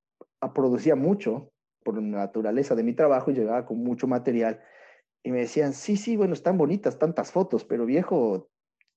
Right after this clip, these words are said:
solo necesitamos que elijas ocho". Y claro, me costó, estaba completamente desconcertado, imagínate, seis meses y yo que venía de trabajar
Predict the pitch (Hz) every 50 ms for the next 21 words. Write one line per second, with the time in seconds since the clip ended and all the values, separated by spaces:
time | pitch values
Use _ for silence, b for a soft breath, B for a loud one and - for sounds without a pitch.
0 | _ _ - 196 185 185 180 165 143 135 - 165 175 175 - - 135 156 156 151
1 | 123 117 131 147 151 - - - - - _ _ _ _ _ _ _ - 165 175
2 | 180 170 160 - - - 185 226 226 202 185 175 - 160 - 294 320 - - 202
3 | 147 110 - 120 113 131 127 123 127 127 127 123 127 113 117 - - 131 117 -
4 | - 127 127 131 170 170 170 151 135 131 117 - 160 156 139 139 - 190 - -
5 | 170 156 139 147 156 170 - 113 98 98 104 104 110 120 127 123 131 117 107 113
6 | 123 123 120 117 - 117 107 101 98 - - 131 120 -